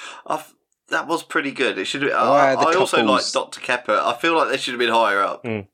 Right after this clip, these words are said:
Speaker 1: I think
Speaker 2: It's o-, it's okay. We've, we've, the, the
Speaker 3: Anyway,
Speaker 2: best is
Speaker 3: uh, some prick that plays for, uh, Brighton?
Speaker 2: Adam,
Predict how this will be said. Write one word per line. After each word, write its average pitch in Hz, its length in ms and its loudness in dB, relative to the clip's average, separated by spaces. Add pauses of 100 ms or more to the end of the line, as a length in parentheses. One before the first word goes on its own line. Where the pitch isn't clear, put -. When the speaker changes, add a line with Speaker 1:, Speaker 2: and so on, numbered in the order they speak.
Speaker 1:
I 113 100 0
think 123 180 -2
Speaker 2:
It's 151 120 -4
o-, 185 60 2
it's 170 260 -2
okay. 170 400 0
We've, 170 220 -4 (140)
we've, 175 300 -6 (160)
the, 147 100 -2
the 127 200 -4
Speaker 3:
Anyway, 165 340 4
Speaker 2:
best 139 100 -4
is - 40 -16 (140)
Speaker 3:
uh, 165 120 -8
some 190 300 0
prick - 280 -2
that 170 160 -4
plays 180 240 0
for, 175 240 2 (180)
uh, 160 200 2
Brighton? 180 460 0 (300)
Speaker 2:
Adam, 131 300 0